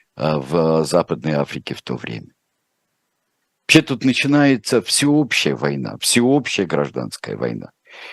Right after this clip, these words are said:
которую инспирируют все, кто только может.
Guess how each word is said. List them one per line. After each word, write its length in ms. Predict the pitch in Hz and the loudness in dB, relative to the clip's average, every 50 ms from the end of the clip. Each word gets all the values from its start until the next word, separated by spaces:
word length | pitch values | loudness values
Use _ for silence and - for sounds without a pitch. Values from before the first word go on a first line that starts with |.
| - - | -2 0
которую 480 | - 110 - 147 147 143 135 - - | 2 2 4 4 2 2 2 2 2
инспирируют 760 | 156 131 - - - 135 131 123 139 147 147 147 139 127 110 | 0 0 0 0 0 0 2 2 2 2 4 2 2 0 -2
все, 400 | - - - - - 117 113 117 | -4 -2 0 0 2 4 4 2
кто 200 | 117 - - - | 2 0 -2 -4
только 420 | 131 - - 113 104 101 - - 117 | -2 0 0 0 0 0 0 0 0
может. 400 | 110 113 113 101 85 - - | 2 2 2 0 0 -2 -6